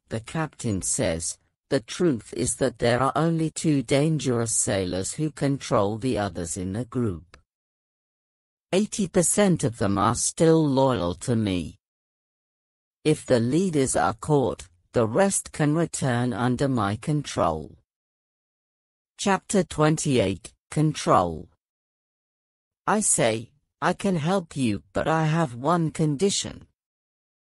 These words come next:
I want full control over the ship if we manage to get the ship back." The captain and the other two prisoners agree.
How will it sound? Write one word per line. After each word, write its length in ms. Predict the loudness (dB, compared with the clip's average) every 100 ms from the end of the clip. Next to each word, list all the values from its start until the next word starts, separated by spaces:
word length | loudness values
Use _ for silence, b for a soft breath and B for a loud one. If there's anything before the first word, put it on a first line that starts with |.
| _ _ _ _
I 120 | -2 0
want 360 | 0 0 -2
full 240 | 0 2 2
control 720 | 0 0 2 4 4 4 0
over 320 | 0 0 -4
the 140 | -4
ship 440 | -4 -2 0 0 -4
if 220 | -10 -8
we 120 | -4 -2
manage 520 | -2 -2 -2 -6 -8
to 120 | -8
get 300 | -6 -8 -6
the 100 | -6
ship 320 | -4 -4 -4 _ -4
back." 540 | -2 -4 -10 -20 -20 _ _ _ _ _ _ _ _ _ _ _ _ _
The 120 | -6 -4
captain 600 | -2 -2 -2 0 2 4
and 180 | 2
the 180 | 2 2
other 260 | 2 2 -2
two 400 | -2 -2 0 -2 -2
prisoners 540 | -2 0 0 0 -2
agree. 680 | -4 -2 -2 -2 -4 -8